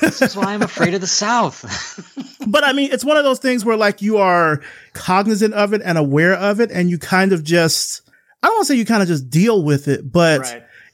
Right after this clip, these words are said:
Speaker 2: it's because you are aware of it and it's such an ever-present thing that you know how to navigate within it.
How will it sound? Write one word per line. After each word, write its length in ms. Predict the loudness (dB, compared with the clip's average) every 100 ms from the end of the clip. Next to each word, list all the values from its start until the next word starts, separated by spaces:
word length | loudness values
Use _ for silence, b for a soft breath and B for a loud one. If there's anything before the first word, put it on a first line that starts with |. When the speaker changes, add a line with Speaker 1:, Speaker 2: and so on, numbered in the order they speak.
| 0
Speaker 2:
it's 180 | 0
because 640 | 0 -4 -4 -4 0 0 0
you 140 | -2
are 200 | 0 0
aware 440 | 0 2 2 4 2
of 120 | 2
it 360 | 0 0 -8 -12 _ _ _ _
and 140 | 2
it's 140 | 2 2
such 200 | 0 2
an 160 | -2 0
ever-present 640 | 0 0 0 0 2 0 2
thing 260 | 2 2
that 180 | 0 -2
you 80 | -2
know 180 | -2 0
how 140 | -2
to 100 | 2
navigate 840 | 2 2 2 -2 2 2 2 -2 -14 b b b -2
within 460 | 2 4 2 2
it. 340 | -2 -10 -16